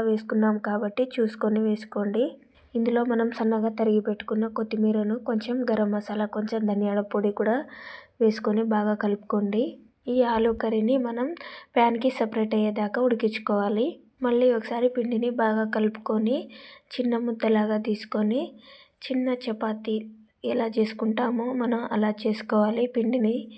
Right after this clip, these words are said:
వేసుకుంటూ ఇలా చపాతీ పీట మీద కొంచెం పొడి పిండి చల్లుకుంటూ మనం చపాతీని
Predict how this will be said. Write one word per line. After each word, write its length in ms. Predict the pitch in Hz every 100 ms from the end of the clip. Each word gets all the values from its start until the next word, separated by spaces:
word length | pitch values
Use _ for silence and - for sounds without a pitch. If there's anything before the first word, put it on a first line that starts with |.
| - - - -
వేసుకుంటూ 580 | 214 214 - 214 214 254 311 - _ _ -
ఇలా 160 | 247 247 240
చపాతీ 400 | 233 233 220 233 226
పీట 200 | 220 220 220 214
మీద 200 | 208 233 320 - - - - _ 226
కొంచెం 300 | 220 226 240
పొడి 180 | 240 220 220
పిండి 240 | 220 226 220
చల్లుకుంటూ 520 | 220 214 208 208 214 240
మనం 180 | 226 226 240
చపాతీని 640 | 220 214 208 208 202 233